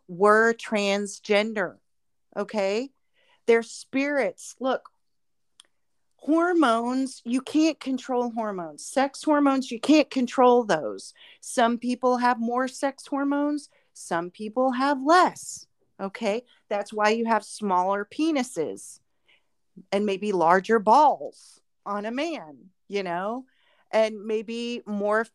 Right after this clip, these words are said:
feminine characteristics on a man. You know, sometimes you have a, a man that has a vagina and a penis. So this idea that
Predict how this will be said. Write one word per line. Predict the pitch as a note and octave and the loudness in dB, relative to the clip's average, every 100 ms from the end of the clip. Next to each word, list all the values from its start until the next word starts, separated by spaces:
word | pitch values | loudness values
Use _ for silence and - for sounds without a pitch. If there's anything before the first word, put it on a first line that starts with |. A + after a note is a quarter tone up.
| - | 0
feminine | G3+ G#3+ A3+ A#3+ | 0 0 -4 -6
characteristics | A#3+ A#3+ A#3+ B3+ - E4+ A4+ - B3 - - | -6 -6 -4 -6 -6 -4 -4 0 -2 -2 -2
on | F#3+ F3 | -2 0
a | |
man. | F3 E3+ D#3 A2 F#2+ _ _ _ _ _ _ _ _ _ | -4 -4 -6 -10 -18 _ _ _ _ _ _ _ _ _
You | G#3+ | -2
know, | G#3 B3+ _ - | 0 0 _ -6
sometimes | - D4 E4 F4 E4+ D#4+ | 4 4 4 2 0 -2
you | D#4 | -6
have | C#4+ C#4+ D4 D#4 D#4 _ _ _ _ - | -6 -4 -4 -4 -6 _ _ _ _ -2
a, | B3 A#3+ A#3 A#3 A3+ A3+ A3+ G3+ _ _ - | 0 0 -2 -4 -4 -6 -8 -12 _ _ -12
a | A3+ | -10
man | A#3 A3+ A#3+ B3+ | -10 -12 -10 -10
that | A#3+ A#3 | -8 0
has | A#3 A3+ | 4 4
a | B3+ | 4
vagina | A#3+ G#3+ C4 D#4 F4+ F#3 - _ _ _ _ _ _ _ _ | 0 2 6 6 4 -4 -16 _ _ _ _ _ _ _ _
and | B3 D4 G#4 | -2 -2 -4
a | A4 | -10
penis. | - A3+ D3+ A2+ - - - _ _ _ _ _ _ _ _ _ - | -10 -12 -12 -16 -18 -20 -20 _ _ _ _ _ _ _ _ _ -12
So | - E4 | -2 0
this | C4+ D#4+ | 0 2
idea | D4 D4+ D#4+ A3+ C4+ C4+ C#4+ D4+ D#4+ _ _ _ _ | 6 6 6 2 -2 0 0 -2 -8 _ _ _ _
that | G3 A#3 A3 | -2 2 2